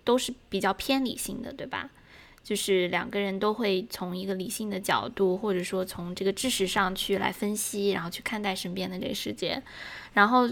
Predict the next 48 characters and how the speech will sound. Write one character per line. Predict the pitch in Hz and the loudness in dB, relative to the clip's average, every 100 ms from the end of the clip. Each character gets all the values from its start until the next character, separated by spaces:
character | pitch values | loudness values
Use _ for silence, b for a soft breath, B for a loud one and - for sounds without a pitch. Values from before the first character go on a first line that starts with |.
| - | 2
呃， | 208 202 196 - - | 4 6 6 2 2
对 | 294 | 4
于 | 285 | 8
我 | 285 | 8
和 | 202 | 6
坤 | 220 - 262 | 4 4 4
哥 | 233 | 6
来 | 190 | 6
说， | 180 214 | 4 4
我 | 185 | 6
觉 | 190 | 6
得 | 214 | 4
坤 | 277 | 4
哥 | 285 | 6
相-， | 285 262 208 214 | 6 4 0 -2
相 | - 214 | -2 0
当 | 208 | 0
于 | 185 | 0
是， | 180 185 185 B B B - | 0 0 0 B B B -2
呃， | 190 175 175 | 0 2 0
我 | 190 | 0
觉 | 185 | 4
得 | 196 | 4
跟 | 202 208 | 4 -2
你 | |
们 | 180 | 0
两 | 190 180 | 0 0
个 | 175 | 0
都 | 190 | -2
比 | 190 | -2
较 | 170 175 | -2 -2
的 | 175 170 170 | 0 -2 -4
相 | - 190 | -2 -2
似。 | 202 - - - - B B | -2 -4 -2 -4 -6 B B
但 | 262 | 4
对 | 247 262 | 6 8
于 | |
我 | 262 165 | 10 8
来 | 127 | 4
说， | - 226 202 | 2 0 2
我 | 185 | 2
是 | - 196 | 0 0
一 | |
个 | 196 | 0
纯 | 190 - 190 208 | 0 -2 -2 2
感 | 254 240 | 2 2
受 | - 208 | 0 0
派。 | - - | 0 -2